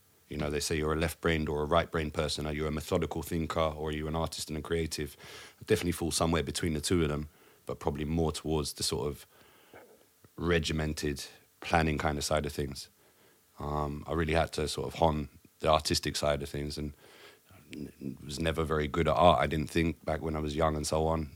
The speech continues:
Art teachers were always trying to push me on and thought I had something. But again, with my art now, there's kind of quite a solid process to it. It's quite methodical.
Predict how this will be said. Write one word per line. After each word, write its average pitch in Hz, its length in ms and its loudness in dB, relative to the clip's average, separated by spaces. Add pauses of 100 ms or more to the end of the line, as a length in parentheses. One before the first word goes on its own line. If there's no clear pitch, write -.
(160)
Art 85 180 4
teachers 80 340 -6
were 78 80 -2
always 78 180 2
trying 73 180 -2
to 80 60 -2
push - 280 -2
me 78 100 0
on 80 280 4
and 71 160 -4
thought - 220 2
I 76 60 4
had 80 140 2
something. 78 400 -2
But 80 220 -2 (340)
again, 107 280 4
with 95 100 6
my 92 80 4
art 90 260 4
now, 90 220 2
there's 80 140 -2
kind 90 200 2
of 82 200 -2 (540)
quite - 220 2
a - 60 -2
solid 85 380 4
process 82 480 2
to - 100 -2
it. 80 80 4
It's - 140 -4
quite 73 180 2
methodical. 76 640 2